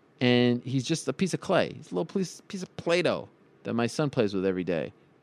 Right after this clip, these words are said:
and they're gonna try to mold him into a fighter. They're gonna try to get this guy to win a fight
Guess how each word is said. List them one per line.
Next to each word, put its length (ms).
and 480
they're 80
gonna 160
try 160
to 60
mold 280
him 100
into 200
a 40
fighter. 440
They're 100
gonna 100
try 160
to 60
get 180
this 140
guy 160
to 80
win 140
a 40
fight 360